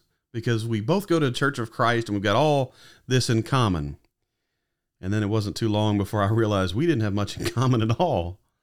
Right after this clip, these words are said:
I assumed something before I prayed about it, before I really got into it,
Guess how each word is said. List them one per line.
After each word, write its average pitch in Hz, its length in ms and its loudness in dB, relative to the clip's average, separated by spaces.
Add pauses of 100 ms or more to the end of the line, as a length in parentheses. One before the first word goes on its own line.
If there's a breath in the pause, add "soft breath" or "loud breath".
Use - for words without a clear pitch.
(560)
I 131 140 0
assumed 160 560 2
something 110 540 0
before 123 360 -2
I 113 240 2
prayed 143 400 -2
about 143 320 0
it, 131 80 -2
before 117 320 -4
I 113 60 2
really 120 380 2
got 113 220 2
into 127 400 2
it, 123 200 -2